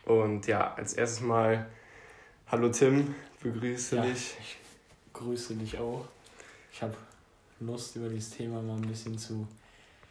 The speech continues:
Speaker 2: reden, zu diskutieren, ähm, weil es ist ja jetzt bald dann auch ein Bestandteil,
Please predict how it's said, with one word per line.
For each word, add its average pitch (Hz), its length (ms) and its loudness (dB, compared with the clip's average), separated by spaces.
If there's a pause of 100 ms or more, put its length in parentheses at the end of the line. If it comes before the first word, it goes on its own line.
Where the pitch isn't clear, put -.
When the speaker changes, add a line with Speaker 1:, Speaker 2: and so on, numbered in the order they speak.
(280)
Speaker 2:
reden, 127 360 0
zu 117 160 -6
diskutieren, 120 840 -4 (140)
ähm, 107 420 -2 (120)
weil 107 320 -4
es 104 160 -6
ist 104 160 -8
ja 104 80 -6
jetzt 104 260 -10
bald 107 260 -4
dann 104 140 -6
auch 104 460 -8
ein 101 340 -8 (560)
Bestandteil, 120 1080 -2